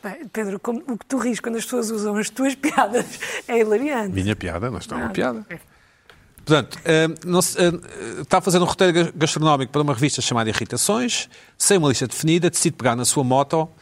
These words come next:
Speaker 2: e percorrer a cidade em busca de algo novo. Ao chegar ao Marquês, vê um enorme cartaz publicitário em plena rotunda. Filipe, ou Filipe, lê "Restaurante Pesadelo" em letras garrafais e uma morada por baixo. Acho que temos uma foto também.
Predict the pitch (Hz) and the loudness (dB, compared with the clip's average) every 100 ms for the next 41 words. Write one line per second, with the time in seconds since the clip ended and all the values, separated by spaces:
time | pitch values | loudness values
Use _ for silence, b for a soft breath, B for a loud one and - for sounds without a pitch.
0 | b b b _ _ - 131 - - 135 | b b b _ _ -2 -2 -2 0 2
1 | 147 131 131 131 131 123 143 135 123 120 | 2 2 4 2 2 0 0 2 2 2
2 | 101 85 123 - - - 127 - 143 117 | 0 -6 -6 -14 -12 -2 0 2 2 2
3 | 123 - 156 147 131 123 135 135 - 117 | -2 0 2 2 0 2 0 0 -4 -2
4 | 127 - 117 117 - 123 120 113 117 107 | -2 -2 -2 -2 0 -2 -2 -2 0 0
5 | - 110 110 113 - B B B B B | -2 -4 -2 -4 -8 B B B B B
6 | B B B - - 123 139 - 90 - | B B B -4 0 2 2 -2 -10 -6
7 | 107 - - b b b - 123 110 139 | -6 -8 -14 b b b 0 2 4 2
8 | 143 - 127 127 135 - 117 110 107 120 | 0 2 4 4 0 -2 0 2 4 2
9 | 113 123 - 110 101 127 127 - 107 104 | 2 0 0 -2 0 0 0 0 0 0
10 | 107 - - b b b 139 139 135 120 | -2 -8 -12 b b b 2 4 2 4
11 | 117 117 110 101 90 82 - - _ _ | 4 2 0 -2 0 -2 -6 -12 _ _
12 | _ _ _ _ _ _ _ b b b | _ _ _ _ _ _ _ b b b
13 | _ - 123 123 101 120 131 123 120 110 | _ -6 -4 -2 -2 -2 -2 -4 -4 -2
14 | 131 | -2